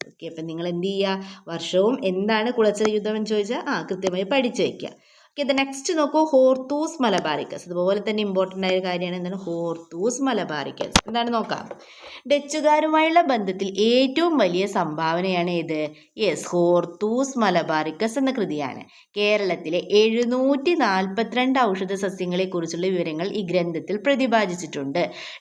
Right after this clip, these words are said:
ഡച്ച് ഗവർണറായിരുന്ന ആരാണ്? ഹെൻറിക് വാൻ റീഡ് ആണ് ഈ കൃതിയുടെ രചനയ്ക്ക് നേതൃത്വം നൽകിയത്.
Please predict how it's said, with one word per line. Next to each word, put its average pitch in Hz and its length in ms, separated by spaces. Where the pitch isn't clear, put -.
ഡച്ച് 254 400
ഗവർണറായിരുന്ന 190 960
ആരാണ്? 185 420
ഹെൻറിക് 190 760
വാൻ 214 560
റീഡ് 269 240
ആണ് 170 300
ഈ 302 220
കൃതിയുടെ 175 540
രചനയ്ക്ക് 185 600
നേതൃത്വം 160 540
നൽകിയത്. 143 720